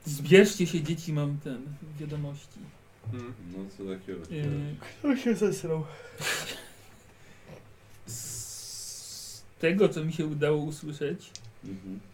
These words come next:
Speaker 1: słyszałem, że jeden z głosów na pewno należał do jakiegoś nieumarłego. Jak mówił, w ogóle nie robił przerw, nie oddychał,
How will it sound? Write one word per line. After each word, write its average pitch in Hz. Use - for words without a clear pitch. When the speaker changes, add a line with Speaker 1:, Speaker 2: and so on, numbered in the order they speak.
Speaker 1:
słyszałem, 151
że 143
jeden 151
z 143
głosów 143
na 156
pewno 147
należał 143
do 143
jakiegoś 143
nieumarłego. 139
Jak 147
mówił, 151
w 143
ogóle 147
nie 143
robił 139
przerw, 143
nie 147
oddychał, 139